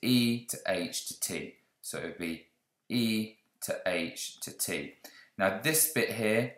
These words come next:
took us twenty, so that bit there took us twenty, and this bit here, six and one is seven and four is eleven. So this bit here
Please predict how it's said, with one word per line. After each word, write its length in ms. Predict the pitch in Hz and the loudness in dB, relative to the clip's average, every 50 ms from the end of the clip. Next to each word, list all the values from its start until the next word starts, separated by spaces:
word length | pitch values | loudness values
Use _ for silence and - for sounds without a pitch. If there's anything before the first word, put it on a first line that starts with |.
| - _ | -12 _
took 260 | - - 98 - - 98 | -8 -8 -8 -4 -2 -2
us 220 | 90 - - - | 0 0 0 -2
twenty, 680 | - - 113 104 104 101 - - 123 131 143 143 139 - _ _ | 0 0 2 2 2 0 0 0 0 0 0 -2 -6 -10 _ _
so 220 | - - 90 87 | -8 -6 -6 4
that 260 | 110 120 123 98 - | 6 6 6 6 4
bit 180 | - - - 90 | -2 -6 -4 0
there 220 | 98 95 92 92 | 2 2 2 2
took 240 | - - 90 - - | 0 -4 -8 -8 -4
us 140 | - - - | -4 -2 -2
twenty, 640 | - - 107 104 101 - - 104 98 95 95 - - - - - _ _ | 2 2 2 2 2 -2 -2 0 0 -2 -2 -6 -12 -18 -20 -20 _ _
and 140 | 107 117 123 | -2 2 4
this 240 | 147 147 143 - | 6 6 6 4
bit 160 | - 90 - - | 2 -4 -4 -2
here, 240 | 98 95 95 95 | 0 0 0 0
six 520 | 95 - - - - 110 - - - - - | 2 4 4 6 6 4 2 2 0 0 0
and 160 | 107 98 95 | 0 0 2
one 200 | 95 92 90 87 | 2 2 2 0
is 120 | 82 - | 0 0
seven 400 | - - 104 95 95 95 95 92 - | 0 4 6 6 6 4 2 -2 -6
and 140 | 82 85 - | -8 -8 -10
four 400 | - - 92 90 87 90 87 85 | -8 -6 -4 -4 -4 -4 -4 -6
is 120 | 85 85 | -6 -6
eleven. 480 | 87 87 87 90 85 82 80 76 - - - - - - _ _ | -4 -2 0 0 0 0 -2 -8 -10 -12 -16 -20 -20 -20 _ _
So 180 | - - - 82 | -10 -8 -8 -6
this 320 | - 113 110 110 - - | -4 -2 0 0 0 0
bit 220 | - - - - | 0 -4 -4 -4
here 320 | - 101 90 82 80 80 | -4 -4 -2 -2 -2 -2